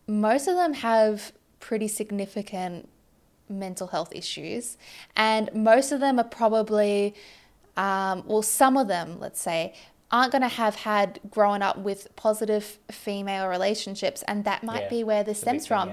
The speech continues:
Speaker 1: because the way we relate to our primary caregivers will impact so much, almost everything, <laughs> I guess, um, in our future. And if we don't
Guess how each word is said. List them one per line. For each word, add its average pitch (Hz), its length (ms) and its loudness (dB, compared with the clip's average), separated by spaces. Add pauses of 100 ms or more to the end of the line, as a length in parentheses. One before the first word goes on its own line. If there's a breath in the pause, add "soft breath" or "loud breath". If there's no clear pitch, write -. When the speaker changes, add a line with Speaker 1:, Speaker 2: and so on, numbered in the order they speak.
Speaker 1:
because 226 300 0
the 226 180 0
way 226 180 6
we 294 140 2
relate 208 380 2 (200)
to 202 220 0 (100)
our 190 80 0
primary 202 500 -4 (140)
caregivers 190 680 -4 (480 soft breath)
will 240 140 2 (140)
impact 247 520 -4 (220)
so 269 520 4
much, 226 600 0
almost 269 320 0
everything, 202 720 -2 (140)
<laughs> 214 220 -6
I - 40 -4
guess, 175 380 -4 (460 loud breath)
um, 196 280 -2 (220)
in 214 80 0
our 196 140 -2
future. 196 520 -4 (100)
And 196 300 -4 (400 loud breath)
if 233 200 -2
we 226 120 0
don't 226 300 2